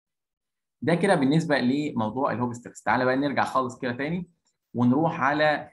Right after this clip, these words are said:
ال-، الراديال. ولو عملنا كليك يمين وعملنا حاجة اسمها البروب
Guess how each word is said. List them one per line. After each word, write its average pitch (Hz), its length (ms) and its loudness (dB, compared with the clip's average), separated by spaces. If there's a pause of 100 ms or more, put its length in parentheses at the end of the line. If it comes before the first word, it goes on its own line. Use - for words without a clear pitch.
(120)
ال-، 120 160 -2
الراديال. 123 460 -4 (200)
ولو 117 220 -2
عملنا 127 220 0
كليك 135 280 -8
يمين 127 200 -2
وعملنا 123 300 -2
حاجة 127 140 -6
اسمها 123 200 -4
البروب 127 400 -4